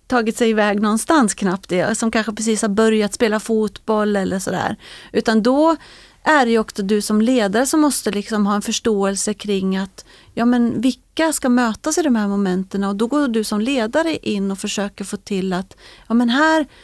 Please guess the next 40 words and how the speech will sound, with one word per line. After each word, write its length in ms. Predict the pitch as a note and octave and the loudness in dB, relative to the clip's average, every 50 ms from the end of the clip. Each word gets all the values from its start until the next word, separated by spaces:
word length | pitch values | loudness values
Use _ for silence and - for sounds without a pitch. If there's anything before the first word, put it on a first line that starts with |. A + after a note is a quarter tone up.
| - - _ | -20 -18 _
så 200 | - - C4 C4 A#3 - | -6 -2 -2 -2 -2 0
möts 360 | - A#3 A#3 A#3 A3 - - | 0 2 2 2 0 0 2
ni 240 | C4+ D#4 F4+ E4 A#3+ | 2 4 4 4 2
två, 300 | - - - - - - | 0 -4 -6 -6 -6 -6
för 120 | F#3 - | -4 -2
det 60 | G#3+ A#3 | 0 0
här 140 | C4 C4 | 0 0
blir 180 | G#3 G#3 F3+ F3 | 0 -2 -4 -6
bra. 300 | G3+ G3 G3 G2+ F#2+ G3 - _ - | -4 -4 -4 -4 -4 -6 -8 _ -20
Och 240 | - - - - G#3+ | -20 -10 -4 0 0
är 120 | A#3 B3+ | 2 2
det 100 | C#4+ E4+ | 2 0
så 160 | - - D#4 B3+ | 0 0 0 0
att 180 | A#3 A3+ - | 0 0 -2
man 140 | - G#3 A3 | -4 -4 -4
ser 220 | - - A#3 G#3 | -2 -2 -2 -2
att 120 | G3+ G3+ - | -4 -4 -2
det 100 | G3+ A#3+ | -2 0
är 160 | D4+ E4 E4+ | 2 2 2
ojämnt, 420 | D#4 B3+ G#3+ G3 F#3 G3+ G3+ - - - | 0 0 0 -2 -2 -4 -6 -8 -10 -8
att 160 | - - - _ | -6 -6 -6 _
ge, 460 | - G#3+ A3 C#4 D4+ E4+ F#4 F4 C#4 - - _ _ _ _ _ _ - | -6 -2 0 2 4 4 2 2 0 -4 -8 _ _ _ _ _ _ -6
eh, 180 | A#3+ A#3+ A3+ - - | -4 -4 -4 -2 2
individuella 640 | C4 C4 C4 B3 C4+ C#4 C4+ A3+ G#3 G#3 G#3+ G#3+ - | 2 2 2 2 2 2 0 2 0 0 -2 -2 0
utmaningar 1000 | - C#4+ C#4 A#3+ G#3+ - - - A3 A#3 C#4 E4 F4+ F4+ E4+ E4 C#4 A#3+ A3 G3+ - - | 0 0 0 0 -2 -4 -6 -4 -2 -2 0 0 0 0 2 2 2 0 0 -2 -4 -4
i 260 | - A#3+ G#3+ G3 F#3+ | -2 -2 -2 -2 -4
träning, 580 | F#3+ - G#3+ A3 G#3+ - - - - - - - | -4 -4 -4 -4 -4 -4 -4 -6 -6 -4 -4 -4
att 160 | G#3 G#3 _ | -4 -4 _
man 120 | - B3+ B3 | -2 -2 -2
får 200 | - - C4+ B3 | -2 -2 -2 -2
jobba 480 | A3 C4 C#4+ C4 G#3+ G3+ G#3 - C#4+ | 0 0 0 -2 -2 -4 -4 -2 0
med 160 | E4 F#4 F4 - | 2 0 0 0
saker 480 | - B3+ A#3 G#3+ G#3 - _ - A3 | 0 -2 -2 -2 -4 -6 _ -6 -4
som 160 | G#3 - G#3 | -4 -2 -2
man 140 | G3+ G3+ G3+ | -2 -2 -2
behöver 260 | F#3+ G3 G3 F#3+ F#3+ | -2 -2 -2 -4 -4
ta 240 | G3 - G3 G3 G3 | -6 -6 -6 -6 -4
ett 120 | G3 F#3+ - | -6 -6 -10
steg 360 | - - F#3+ - - F#3+ - | -8 -6 -6 -6 -6 -8 -8
till. 380 | - F4 F4+ - - - G#3 | -6 -4 -4 -4 -6 -8 -12